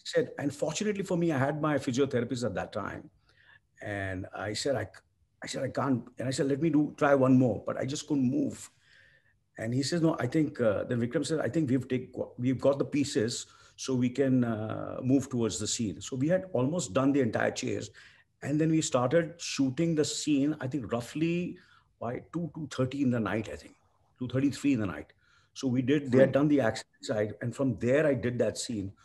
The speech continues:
Speaker 1: So the pain, the accident, and my entire career, what I've gone through in my life,
Speaker 2: <laughs>
Speaker 1: and all the emotions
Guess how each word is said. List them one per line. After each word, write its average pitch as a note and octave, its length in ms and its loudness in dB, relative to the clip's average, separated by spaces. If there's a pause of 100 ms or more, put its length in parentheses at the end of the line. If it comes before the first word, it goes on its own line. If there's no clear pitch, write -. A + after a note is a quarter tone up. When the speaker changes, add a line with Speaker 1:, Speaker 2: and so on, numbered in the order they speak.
(120)
Speaker 1:
So - 120 -8
the C3+ 120 2
pain, E3 640 4 (260)
the A#2+ 180 0
accident, E3+ 640 0 (100)
and C#3+ 140 2
my C#3+ 140 4
entire C#3+ 480 4
career, C3 600 6
what G#2 180 0
I've A2+ 160 -2
gone B2+ 220 2
through C3 140 0
in A#2+ 80 2
my A2+ 120 0
life, C#3+ 560 -6
Speaker 2:
<laughs> - 440 -12
Speaker 1:
and E3 140 -6
all C#3+ 220 4
the D#3+ 220 2
emotions C#3+ 580 4